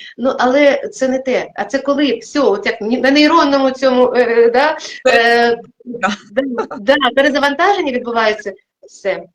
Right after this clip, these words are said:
Speaker 1: ви-, е, не порівняно. Тому у нас теж з Олечкою ідея фікс, да, всіх наших з Академії мільйонерів, ну, по можливості всіх, <laughs> нас там дуже багато, але зробити такий ретріт на лайнері. Я б,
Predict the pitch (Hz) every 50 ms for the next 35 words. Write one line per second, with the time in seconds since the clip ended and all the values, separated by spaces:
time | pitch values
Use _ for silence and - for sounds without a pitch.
0 | _ - 190 190 214 262 - - 220 208 - - - 208 220 220 233 233 269 320
1 | 330 320 262 269 269 240 202 190 185 175 170 170 165 - - - - - - -
2 | - 226 247 269 277 262 269 254 262 269 254 - 240 - - - 208 220 240 233
3 | 233 - - 240 240 233 226 233 226 220 233 233 - 269 294 285 - - 214 247
4 | 269 254 - - - - - - 262 285 254 - 247 233 220 220 247 240 - 302
5 | 269 247 254 247 233 233 240 233 233 233 226 214 214 214 214 233 277 262 240 285
6 | 359 294 - - - 262 247 247 254 247 254 247 233 233 233 - 247 233 - 269
7 | 294 330 - - 269 - 539 - - - 240 247 240 247 233 220 311 320 302 294
8 | 262 269 254 247 247 247 254 240 - 214 233 254 247 247 254 226 277 294 285 254
9 | 240 240 240 240 233 233 226 247 247 269 285 233 226 233 226 220 208 202 196 185
10 | 185 175 180 180 208